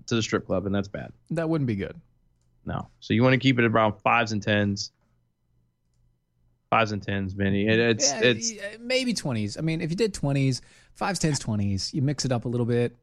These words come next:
Speaker 2: You know,
Speaker 1: But
Speaker 2: it's, it's good, you know?
Speaker 1: But then if you do twenties, then you're gonna have to turn around and worry about, like, pocket change.
Speaker 2: Mm, that's true. Well, he continues, "There was a ship that came here during World War Two with a bunch of folks trying to escape the Holocaust,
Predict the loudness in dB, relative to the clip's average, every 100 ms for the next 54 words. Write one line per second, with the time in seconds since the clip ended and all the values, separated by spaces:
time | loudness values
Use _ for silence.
0 | -6 -2 0 -2 -4 -10 -6 -6 -2 -2
1 | -2 -2 -4 -4 -6 -10 _ _ _ _
2 | _ 0 4 6 4 6 4 4 4 6
3 | 6 4 4 4 4 4 2 0 0 0
4 | 2 2 2 4 4 4 2 2 -4 -4
5 | _ 0 0 -2 -6 -4 -4 -8 -6 -2
6 | 0 0 -2 -2 0 0 0 0 0 2
7 | 2 2 2 -2 -16 _ _ 0 2 2
8 | -2 0 0 -2 -6 -14 -14 -4 -2 2
9 | 2 2 -2 -2 0 0 0 0 0 -2
10 | -2 -4 0 0 0 -2 -2 -4 -2 -2
11 | -4 -2 -2 0 -2 -2 -2 -2 -4 -4
12 | -6 -4 -6 -10 -18